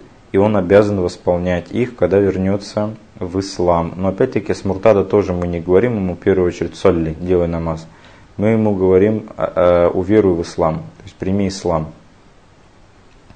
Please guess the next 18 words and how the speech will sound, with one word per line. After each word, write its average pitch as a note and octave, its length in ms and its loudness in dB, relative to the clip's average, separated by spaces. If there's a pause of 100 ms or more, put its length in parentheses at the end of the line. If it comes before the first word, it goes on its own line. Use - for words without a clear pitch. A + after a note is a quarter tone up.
(1040)
Э, E2+ 400 4
с-, - 180 -10
но G2+ 160 0
муртад, C3 540 2
в F#2+ 80 -2
отличие F#2+ 480 -2
от F#2 180 -2
кафира F#2 400 2
«Асли», F2 240 -2
обязан F#2+ 640 2
восполнить G#2+ 720 -2
то, G#2 120 2
что G#2 220 -6
было F#2 340 0
пропущено G#2 1080 -4 (180)
из F2 280 -6
его F2 200 0
намазов F#2+ 560 -2